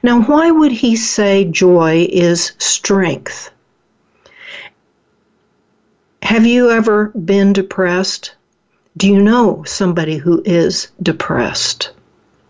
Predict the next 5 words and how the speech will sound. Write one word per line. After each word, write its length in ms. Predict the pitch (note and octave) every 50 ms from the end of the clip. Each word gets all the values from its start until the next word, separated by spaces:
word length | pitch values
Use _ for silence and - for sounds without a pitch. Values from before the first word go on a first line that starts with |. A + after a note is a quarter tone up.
| _ _ _ - - _ - - - - - _
How 180 | - A#3 A#3
strong 680 | A3 - - - - - G3+ G3+ G#3 G3+ F3 E3 D#3 C#3
physically 800 | C#3 - - C4 A3 - F#3 F#3 - - E3+ D3+ - - - _ _
are 220 | - F3+ F3+ F3 E3+
they? 300 | E3+ D3 - C3+ -